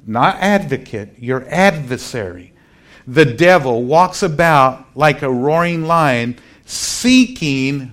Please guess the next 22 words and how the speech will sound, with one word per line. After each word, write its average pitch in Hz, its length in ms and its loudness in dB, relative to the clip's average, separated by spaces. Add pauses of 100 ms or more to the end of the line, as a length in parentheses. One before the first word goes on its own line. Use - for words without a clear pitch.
whom 170 280 0
he 165 220 -4
may 160 360 -2
devour. 139 680 -8 (580)
Now 151 140 2
notice 214 540 4
here, 147 600 0
we 147 200 -4
could 151 140 -6
talk 170 240 -2
about, 170 460 2 (380)
you 135 120 -4
know, 156 100 0
what's 151 300 -4
it 151 100 -6
mean 170 240 -4
to 160 80 -4
be 160 160 -2
a 160 80 2
roaring 156 400 -2
lion, 156 320 -2
but 127 160 -6